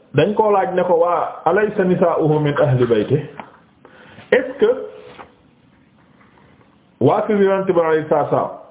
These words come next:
ay soxnaam bokkuñ ci? Mu ne leen, "Aha kay, ahlu, ci ñoom lañ bokk, waaye dëgg-dëgg ñi tax ñuy wax, walakin ahlu bayti man hurrima as-sadaqa", mooy ñi nga xam dañ leen a xaraamal,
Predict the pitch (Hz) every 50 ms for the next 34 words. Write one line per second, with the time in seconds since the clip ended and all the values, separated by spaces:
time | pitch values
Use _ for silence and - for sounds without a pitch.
0 | - - 147 - - - 175 170 165 151 139 127 135 127 - 107 95 90 90 -
1 | - - _ _ _ _ _ _ _ _ _ _ _ _ _ _ _ _ _ _
2 | _ _ _ - - 104 117 123 139 151 170 180 175 180 196 196 262 - - -
3 | 202 202 - - - - - _ _ _ _ _ _ _ _ _ _ - _ -
4 | 127 127 143 175 185 185 - 143 135 147 147 - 214 220 262 254 247 247 233 226
5 | 202 185 175 196 202 - - 160 170 185 202 214 226 - - 156 175 226 - -
6 | 240 - 262 262 - 233 233 269 - 311 - 247 240 233 220 190 175 170 175 -
7 | - - - - - - - - _ _ _ _ _ _ - - 123 147 180 202
8 | 202 - 208 185 - 190 190 190 190 190 175 160 170 175 170 170 175 165 165 156
9 | 160 160 160 156 - - 170 170 160 151 143 135 131 135 135 123 - 104 - -
10 | 98 123 151 175 175 175 180 202 196 - 180 175 160 156 170 170 170 165 160 156
11 | - - - 151 147 143 143 139 131 123